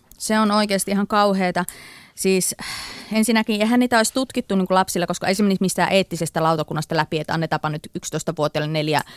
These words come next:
purkkia, mm, tuota, mitään tämmöistä energiajuomaa päivässä. Oon kuullut semmoisenkin tapauksen. Ja tuota, jotkuthan on esimerkiksi vanhempain yhdistyksessä tehnyt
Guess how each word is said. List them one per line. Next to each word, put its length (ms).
purkkia, 480
mm, 340
tuota, 400
mitään 300
tämmöistä 360
energiajuomaa 680
päivässä. 560
Oon 160
kuullut 200
semmoisenkin 420
tapauksen. 560
Ja 100
tuota, 320
jotkuthan 460
on 100
esimerkiksi 320
vanhempain 440
yhdistyksessä 420
tehnyt 340